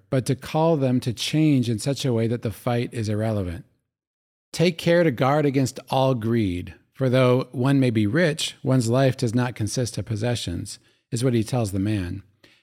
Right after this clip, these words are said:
And later we'll hear him tell Martha that focusing on God is the one thing necessary. He looks past their question at their hearts.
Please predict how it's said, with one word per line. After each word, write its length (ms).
And 140
later 260
we'll 140
hear 220
him 180
tell 200
Martha 640
that 200
focusing 520
on 220
God 460
is 160
the 100
one 340
thing 460
necessary. 680
He 100
looks 220
past 340
their 140
question 720
at 120
their 140
hearts. 580